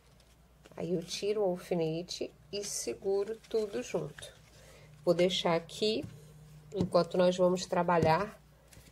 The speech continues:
com os dois, as duas partes de treze centímetros. Selando com a parte azul da chama, tá?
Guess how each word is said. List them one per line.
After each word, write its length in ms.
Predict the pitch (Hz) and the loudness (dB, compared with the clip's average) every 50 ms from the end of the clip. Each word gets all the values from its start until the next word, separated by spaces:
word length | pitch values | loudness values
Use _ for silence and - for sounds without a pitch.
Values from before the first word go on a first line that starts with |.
| - - - _ - | -20 -20 -20 _ 0
com 120 | - 185 196 | 4 6 6
os 140 | 196 196 | 6 6
dois, 580 | 196 180 190 196 202 208 233 240 - - - - - - - | 4 4 6 6 6 6 4 0 -4 -10 -12 -14 -18 -18 -6
as 200 | - 180 165 165 175 | -2 -2 -2 -2 0
duas 300 | 185 214 233 247 240 - | 0 0 2 0 -2 -2
partes 520 | - - 190 196 190 185 - - - 190 | 0 2 2 2 0 -2 -6 -10 -8 -6
de 120 | 185 208 | -4 -4
treze 500 | 214 - - 185 185 180 185 185 180 185 | -4 -2 0 2 2 2 0 0 -4 -6
centímetros. 800 | 185 - - 220 233 240 - - - - - - - - - - - - _ _ _ _ _ _ _ _ _ _ - - - - - _ - - - _ _ | -6 -4 -2 -2 -2 -4 -2 -2 -2 -2 -2 -4 -10 -14 -18 -20 -20 -20 _ _ _ _ _ _ _ _ _ _ -20 -20 -20 -20 -20 _ -20 -20 -20 _ _
Selando 960 | - - - - - 277 269 254 240 220 202 202 202 214 247 277 311 370 - - - - - - - - - - - - - - - - - - - - - | -12 -8 -6 2 6 8 8 10 10 10 10 10 8 6 2 0 -4 -4 -6 -10 -20 -20 -20 -20 -20 -20 -20 -20 -20 -20 -20 -20 -20 -20 -20 -20 -20 -10 -2
com 200 | - 190 190 190 | 2 4 4 4
a 80 | 190 190 | 4 2
parte 540 | 185 - - 156 160 165 156 - - - | 0 -2 -4 -2 -2 -4 -6 -6 -2 0
azul 360 | 180 170 165 - - 180 175 165 | 0 0 -2 -2 -4 -4 -2 0
da 160 | 156 160 160 | 0 -2 -2
chama, 600 | 160 - - - 175 175 170 160 180 190 - 339 - - - - - - - - | -2 -4 -6 -4 -4 -2 -2 0 0 0 0 -2 -2 -2 2 4 6 4 4 2
tá? 280 | 175 180 165 180 208 | -4 -4 -4 -4 -4